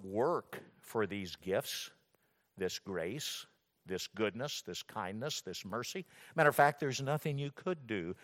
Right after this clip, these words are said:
to obligate God to grace you. It's unmerited. And in verses ten through twelve, we saw that this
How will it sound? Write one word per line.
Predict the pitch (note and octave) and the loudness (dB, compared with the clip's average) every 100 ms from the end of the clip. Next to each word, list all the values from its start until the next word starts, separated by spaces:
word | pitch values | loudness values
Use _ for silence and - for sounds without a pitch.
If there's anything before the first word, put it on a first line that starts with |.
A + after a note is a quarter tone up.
| - - | -14 -2
to | B2 | 2
obligate | B2 C3+ E3 C3+ G#2 E2 F2+ F2 F#2 | 8 8 8 6 4 4 0 0 0
God | F#2 F#2 G#2 A2+ _ _ _ _ _ - | 2 2 0 -2 _ _ _ _ _ -10
to | A#2+ | -10
grace | A#2+ C#3+ D3 - | -8 -10 -8 -10
you. | - - - - _ _ _ _ _ _ _ _ _ _ _ _ _ _ _ _ _ | -10 -12 -12 -16 _ _ _ _ _ _ _ _ _ _ _ _ _ _ _ _ _
It's | - G#2+ A2+ | -6 -2 0
unmerited. | G#2 F#2 G#2 B2 D#2+ C#2+ - - _ _ _ _ _ _ _ _ _ _ _ _ _ _ _ _ _ _ _ _ | 0 0 -2 -2 -4 -8 -14 -20 _ _ _ _ _ _ _ _ _ _ _ _ _ _ _ _ _ _ _ _
And | G#2 | 2
in | A#2+ A2+ | 4 4
verses | E3 F#3 C#3+ - | 4 4 0 -2
ten | D#3+ D#3+ | 2 2
through | - C3+ | 0 -6
twelve, | A#2+ D#3+ B2+ A#2 A2 | -2 6 8 6 4
we | A2+ | -2
saw | - D#3 C#3 A#2 | 0 4 8 8
that | A2+ - | 6 0
this | D#3 D#3 | 0 0